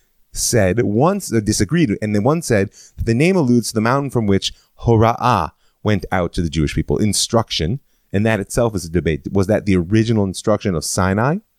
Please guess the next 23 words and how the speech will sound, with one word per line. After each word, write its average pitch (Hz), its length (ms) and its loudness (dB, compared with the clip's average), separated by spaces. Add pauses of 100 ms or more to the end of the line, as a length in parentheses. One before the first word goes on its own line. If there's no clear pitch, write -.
(460)
or 127 180 6
was 117 240 2
that 110 240 0
the 107 100 0
instruction 104 600 -2
of 87 320 0
the 85 60 -6
Sanhedrin, 98 580 -2
the 82 100 -4
Jewish 101 260 0
high 92 140 -2
court - 380 0 (220)
that 101 180 -2
sat 127 480 -2
on 95 240 -2
the 80 80 -4
Temple 78 320 -4
Mount? 76 320 -2 (340)
And 104 80 0
the 127 80 4
other 208 140 2
one 214 160 -2
said 123 360 0